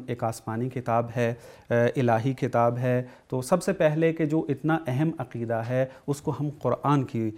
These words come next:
نظر میں دیکھیں کہ اس میں بھی اشارہ اس کی طرف ملتا ہے یا نہیں ملتا۔ اگر ہم تحقیقات جو علماء نے انجام دی ہیں، چاہے وہ اہل سنت ہوں یا تشیع،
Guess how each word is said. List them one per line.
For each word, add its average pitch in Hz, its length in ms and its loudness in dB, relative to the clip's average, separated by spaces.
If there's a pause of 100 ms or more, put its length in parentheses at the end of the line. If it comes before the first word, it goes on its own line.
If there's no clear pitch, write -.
(160)
نظر 120 280 4
میں 117 160 0
دیکھیں 107 360 -2
کہ 131 180 -2
اس 131 200 -6
میں 143 100 0
بھی 135 200 -4
اشارہ 123 480 0
اس 123 140 -8
کی 120 100 -2
طرف 117 280 -2
ملتا 117 420 0
ہے 117 100 0
یا 110 260 2 (160)
نہیں 117 200 0
ملتا۔ 95 380 -6 (800)
اگر 226 200 8
ہم 254 260 8
تحقیقات 196 580 6
جو 202 280 4
علماء 156 380 4
نے 185 160 2
انجام 135 420 0
دی 131 240 -4
ہیں، 127 100 -4
چاہے 123 240 -4
وہ 143 120 -2
اہل 127 200 -4
سنت 113 540 -6
ہوں 135 100 -4
یا 117 280 -2 (180)
تشیع، 107 460 -4